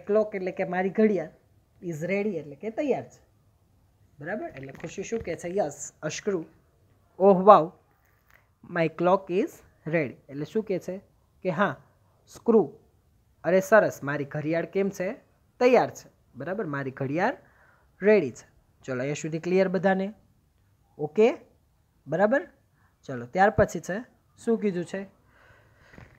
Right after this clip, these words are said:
ભારતીબેન says, "Well done, dear." ચલો, well done એટલે સરસ, ખૂબ સરસ. Well done એટલે શું થાય? ખૂબ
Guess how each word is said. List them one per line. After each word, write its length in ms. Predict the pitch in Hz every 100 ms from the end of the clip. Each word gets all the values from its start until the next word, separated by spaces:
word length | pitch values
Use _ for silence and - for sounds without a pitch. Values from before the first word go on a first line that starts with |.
| - -
ભારતીબેન 520 | 180 202 269 226 202
says, 260 | - 170 - _ -
"Well 280 | 151 214 254 233
done, 220 | 196 139
dear." 220 | 151 175 - _ -
ચલો, 180 | 160
well 240 | 147 190 233
done 200 | 233 233
એટલે 360 | 180 185 254 - - - - - - _ -
સરસ, 460 | 233 208 110 - - _ _ _ _ _ _ _ _ -
ખૂબ 300 | 240 226 175
સરસ. 440 | - 110 101 - 120
Well 200 | 143 143
done 140 | 143
એટલે 160 | 143 151
શું 220 | 175 160
થાય? 180 | 131 185 - - - - - - - -
ખૂબ 200 | 185